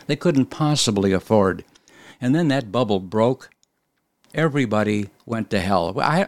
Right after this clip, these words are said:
I lived in a very nice neighborhood where there must have been ten or twelve homes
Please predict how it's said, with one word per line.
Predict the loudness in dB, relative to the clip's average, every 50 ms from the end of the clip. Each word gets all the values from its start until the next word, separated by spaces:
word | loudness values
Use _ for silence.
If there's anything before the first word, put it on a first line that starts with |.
| -2 -2
I | -2 0
lived | 2 0 0 0
in | 0 -2 -2
a | -2
very | -2 0 0 2 2 2 0 0
nice | 0 0 2 0 0 -2 -2 -2
neighborhood | 0 0 0 0 0 0 0 0 -2 -4 _ _ _ _ _ _ _ _ _ -8
where | -4 -2
there | 2 2
must | 2 2 0 -4
have | -2 0
been | 0 0 0
ten | -2 -4 -2 0 0
or | 0 -2
twelve | -4 -2 0 2 2 0 -2 -4 -4
homes | -2 0 2 2 0 -2 -4 -10